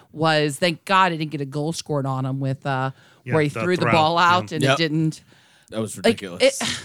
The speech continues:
Speaker 1: <sighs> oh, it's, it's so frustrating to watch.
Speaker 2: But
Speaker 1: I've
Speaker 2: tell
Speaker 1: seen
Speaker 2: me
Speaker 1: y'all's
Speaker 2: you
Speaker 1: D U team play with more passion and heart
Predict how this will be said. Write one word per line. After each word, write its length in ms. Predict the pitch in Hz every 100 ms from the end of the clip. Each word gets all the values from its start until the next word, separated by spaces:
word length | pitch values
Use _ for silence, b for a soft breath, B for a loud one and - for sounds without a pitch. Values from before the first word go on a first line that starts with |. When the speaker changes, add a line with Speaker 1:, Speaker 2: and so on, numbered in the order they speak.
| -
Speaker 1:
<sighs> 880 | _ _ _ _ - - _ _
oh, 760 | 277 311 330 302 254 233 220 220
it's, 460 | 233 - - - -
it's 200 | 240 220
so 260 | - 247 226
frustrating 640 | - 156 - - 170 160
to 80 | 156
watch. 300 | 143 139 139 -
Speaker 2:
But 100 | 247
Speaker 1:
I've 100 | 285
Speaker 2:
tell 100 | -
Speaker 1:
seen 200 | 285 196
Speaker 2:
me 60 |
Speaker 1:
y'all's 340 | 180 208 196 202
Speaker 2:
you 60 |
Speaker 1:
D 80 | 196
U 260 | 185 185 185
team 440 | - 175 143 123 b b _
play 280 | - 196 170
with 180 | 160
more 180 | 175 160
passion 520 | - - 170 170 180
and 120 | 160 151
heart 340 | 170 139 -